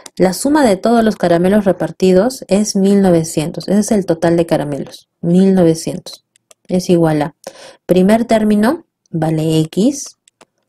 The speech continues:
último término, hasta el sobrino veinticinco,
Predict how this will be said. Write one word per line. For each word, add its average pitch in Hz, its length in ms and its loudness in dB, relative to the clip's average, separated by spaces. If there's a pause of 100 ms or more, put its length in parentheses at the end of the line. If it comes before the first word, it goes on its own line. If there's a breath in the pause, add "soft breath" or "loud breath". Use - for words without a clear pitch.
(120)
último 220 560 2
término, 190 560 0 (320)
hasta 165 260 -2
el 165 60 -2
sobrino 180 360 0
veinticinco, 165 640 0